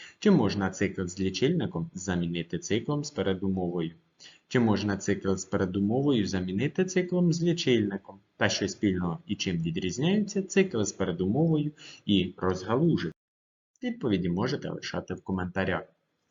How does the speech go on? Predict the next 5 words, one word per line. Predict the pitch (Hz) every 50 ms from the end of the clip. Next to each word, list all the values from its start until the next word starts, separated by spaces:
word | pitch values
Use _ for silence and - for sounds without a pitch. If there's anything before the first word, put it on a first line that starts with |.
| _ _ - - - -
На | 104 101 104 104
завершення | 101 104 107 107 110 98 90 - - 104 95 90 -
пропоную | - - 98 - - 107 101 101 95 87 85
вам | 82 98 92 82 82
ребус. | 85 - 104 95 85 85 - 113 131 - - -